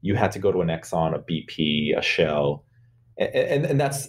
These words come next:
you, you were captured by that, those market participants, right?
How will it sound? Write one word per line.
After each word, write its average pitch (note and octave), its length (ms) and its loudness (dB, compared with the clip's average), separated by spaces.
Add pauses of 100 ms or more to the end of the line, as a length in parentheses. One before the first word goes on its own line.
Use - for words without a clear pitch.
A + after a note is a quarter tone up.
(140)
you, A#2 240 2
you A#2+ 180 2
were B2 120 4
captured - 640 -2 (300)
by E2+ 340 2
that, D#2 460 -2
those E2 220 2
market D2+ 280 0
participants, - 600 -10 (200)
right? - 240 2